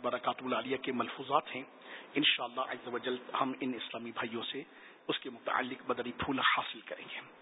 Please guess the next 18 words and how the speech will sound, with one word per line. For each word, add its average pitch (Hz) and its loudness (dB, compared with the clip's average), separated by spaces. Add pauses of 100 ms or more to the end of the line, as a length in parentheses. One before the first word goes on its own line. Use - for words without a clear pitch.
(420)
اللہ 143 8
تبارک 160 2
و 180 2
تعالیٰ 156 4
برکت 151 -2
دے۔ 165 2
بھائی 143 2
صاحب، 180 2 (420)
آج 143 12
کا 175 4
جو 156 2
مدنی 147 2
مذاکرہ 135 6
رہا، 135 4
ماشاءاللہ 123 2
عز 123 2
و 123 4
جل 123 2